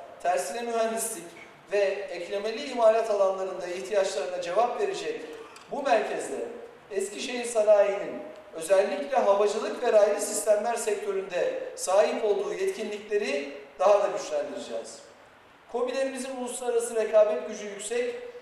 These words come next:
daha yenilikçi ve verimli üretim yönet-, yöntemlerini benimsemelerine ve bu teknolojileri geliştirmelerine fırsat sunacağız. İnanıyorum ki bu istasyon şehrimizin nitelikli üretim altyapısı,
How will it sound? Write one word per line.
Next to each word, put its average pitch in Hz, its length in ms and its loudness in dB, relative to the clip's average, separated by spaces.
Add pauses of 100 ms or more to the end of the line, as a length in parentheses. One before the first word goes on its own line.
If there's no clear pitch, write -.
(100)
daha 185 240 2
yenilikçi 254 580 -6
ve 226 160 -4
verimli 226 340 -4
üretim 220 380 -6
yönet-, 208 420 -4
yöntemlerini 196 720 -2
benimsemelerine 208 1080 -2 (320)
ve 196 420 4 (200)
bu 277 100 -8
teknolojileri 208 840 -2
geliştirmelerine 214 1300 0 (140)
fırsat 208 320 2
sunacağız. - 720 -6 (600)
İnanıyorum 262 540 -2
ki 208 500 -2 (360)
bu 294 140 -6
istasyon - 560 -2 (580)
şehrimizin 214 640 -2
nitelikli 233 500 -8
üretim 214 300 -2
altyapısı, 214 600 2